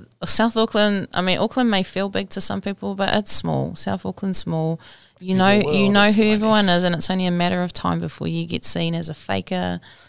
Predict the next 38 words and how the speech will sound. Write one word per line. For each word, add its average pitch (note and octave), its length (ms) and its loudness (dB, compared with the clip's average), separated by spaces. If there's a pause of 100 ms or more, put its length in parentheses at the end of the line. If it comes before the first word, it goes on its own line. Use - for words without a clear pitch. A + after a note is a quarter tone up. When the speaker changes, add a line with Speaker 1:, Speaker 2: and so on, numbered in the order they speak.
Speaker 1:
someone E3 400 -2
that's - 300 -2
trying D#3+ 300 0
to, D#3 260 -2
um, D#3 420 -4 (540)
pretend G3 400 4
to G3+ 80 2
be F#3+ 120 2
someone F#3 360 2
that E3+ 160 -2
they're F3 100 0
not, D#3+ 580 2
or E3 140 -4
someone D#3+ 460 -4
that's - 260 -4
not E3+ 200 -4
true F3+ 220 -2
to - 140 -4
their F3 160 0
word, D#3+ 540 -2
or D#3 180 -6
someone D#3 460 -6
that, D#3 280 -4
um, D#3 280 -6 (360)
is D#3+ 160 -6
a D#3+ 40 -10
different E3+ 400 -6
person E3+ 400 -2
in D#3+ 120 -6
every E3 200 -8
scenario. E3+ 560 -2
And D#3 260 -2
Speaker 2:
Mm-hmm. F3+ 80 -2
Speaker 1:
that - 120 -6 (180)
essentially D#3+ 680 0
ends D#3 180 -4
up, - 160 -4
that - 180 -6